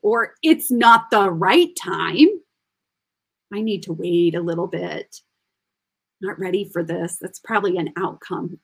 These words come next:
like, an outcome resistance fear.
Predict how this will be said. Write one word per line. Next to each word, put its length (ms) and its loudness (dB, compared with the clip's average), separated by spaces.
like, 160 -14
an 220 -6
outcome 480 -8
resistance 760 -10
fear. 360 -6